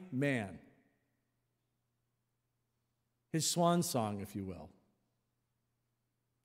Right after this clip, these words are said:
There are a couple of things I want us to draw from this passage.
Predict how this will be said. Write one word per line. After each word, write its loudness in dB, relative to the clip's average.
There 0
are 2
a 0
couple 6
of 2
things 6
I 8
want 6
us 2
to -4
draw 4
from 2
this 2
passage. -4